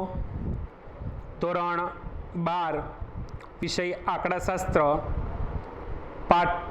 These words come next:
ટુ, ચેપ્ટર નંબર બે, યાદચ્છિક ચલ અને અસતત સંભાવના વિતરણ.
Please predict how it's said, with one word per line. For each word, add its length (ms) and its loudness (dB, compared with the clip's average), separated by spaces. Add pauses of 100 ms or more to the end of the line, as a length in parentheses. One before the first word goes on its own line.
ટુ, 300 6 (920)
ચેપ્ટર 360 6
નંબર 340 8 (100)
બે, 120 8 (1400)
યાદચ્છિક 500 6 (140)
ચલ 260 8 (220)
અને 120 6 (140)
અસતત 340 6 (160)
સંભાવના 520 8
વિતરણ. 420 6